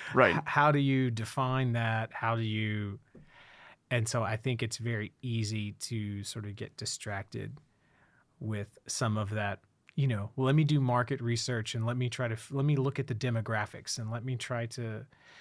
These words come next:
Speaker 2: try to sort of, okay, well, what is, what am I trying to do and how is that similar to, to other people? And, and who is my ideal, who's, who's my ideal listener or my ideal customer? What,"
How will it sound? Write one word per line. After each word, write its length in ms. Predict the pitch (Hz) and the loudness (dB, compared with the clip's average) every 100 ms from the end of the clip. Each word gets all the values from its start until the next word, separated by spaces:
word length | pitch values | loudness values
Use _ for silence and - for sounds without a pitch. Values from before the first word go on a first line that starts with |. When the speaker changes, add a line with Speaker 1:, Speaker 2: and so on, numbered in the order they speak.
| - - | -18 -4
Speaker 2:
try 240 | - 143 | 4 4
to 160 | 131 120 | 4 0
sort 260 | - 135 | 0 0
of, 180 | 120 110 | 0 -2
okay, 260 | 113 127 127 | -4 -2 0
well, 160 | 117 113 | 2 2
what 240 | 131 151 | 2 4
is, 340 | 156 143 120 - - - - - _ _ | 4 2 0 -4 -14 -20 -20 -20 _ _
what 240 | 117 139 196 | 2 6 6
am 120 | 170 | 6
I 80 | 175 | 4
trying 260 | - 160 151 | 4 4 4
to 80 | 127 | 2
do 220 | 127 127 | 2 2
and 100 | 117 | 0
how 200 | 143 165 | 0 0
is 100 | 147 | 0
that 120 | 151 | 0
similar 380 | - 160 147 135 | 0 2 4 2
to, 280 | - 131 120 | 0 -2 -2
to 260 | - 147 | -4 -2
other 220 | 139 123 117 | 0 0 -2
people? 460 | - 131 107 104 | -2 -4 -4 -6
And, 140 | 104 117 | -4 -4
and 200 | 143 113 | -2 2
who 240 | 165 233 | 2 2
is 100 | 185 | 2
my 240 | 160 160 135 | 2 2 2
ideal, 880 | 139 151 135 110 131 143 135 120 120 139 | 4 4 2 0 0 2 2 0 -4 -2
who's, 280 | 208 165 165 | -2 -4 -4
who's 180 | 180 | -2
my 200 | 175 151 - | 0 -2 -2
ideal 600 | 156 160 139 147 143 131 107 113 113 | 0 0 0 0 0 -2 -6 -6 0
listener 460 | 151 151 120 101 | 2 2 -2 -2
or 60 | 98 | -2
my 180 | 113 117 | -4 -2
ideal 640 | - 143 135 139 135 123 113 | -2 -2 0 -2 0 -2 -4
customer? 800 | - 160 151 - 120 104 95 - - - - | -4 -2 -2 -2 -2 -2 -4 -8 -16 -16 -6
What," 200 | - 175 | 0 0